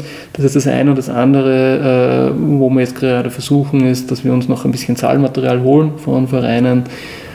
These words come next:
äh, dass wir einfach ein bisschen durchfragen, hey, was habt ihr überhaupt für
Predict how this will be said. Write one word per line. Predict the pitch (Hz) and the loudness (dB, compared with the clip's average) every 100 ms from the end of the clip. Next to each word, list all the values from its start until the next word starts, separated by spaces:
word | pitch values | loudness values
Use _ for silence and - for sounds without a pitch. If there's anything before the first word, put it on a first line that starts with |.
| - | -8
äh, | 147 | -2
dass | 123 123 120 | 0 0 0
wir | 127 | -2
einfach | 123 | -2
ein | 120 | -2
bisschen | 123 | -2
durchfragen, | 131 127 135 127 | 0 -2 -2 0
hey, | 120 123 127 | 0 0 0
was | 123 | 0
habt | 127 127 | -4 -2
ihr | 131 | -2
überhaupt | 92 123 - | 0 0 -2
für | 131 123 120 | 0 0 0